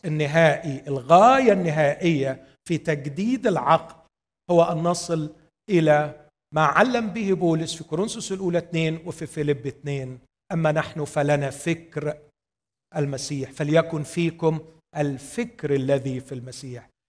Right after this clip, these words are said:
إخوتي الأحباء، كم أشعر بالفخر، بالفخر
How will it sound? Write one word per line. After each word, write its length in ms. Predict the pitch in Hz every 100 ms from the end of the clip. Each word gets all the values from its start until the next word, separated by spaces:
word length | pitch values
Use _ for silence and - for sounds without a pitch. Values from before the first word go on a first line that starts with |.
| -
إخوتي 240 | 180 170
الأحباء، 500 | 175 - 165 170 170
كم 240 | 180 165 151 _ _ _ -
أشعر 360 | 214 214 202
بالفخر، 760 | 170 175 170 - 240 240 - _ _ _ _ _ _ _ _ _ _ _ _ _ _ _ _ -
بالفخر 640 | 165 - 254 247 - _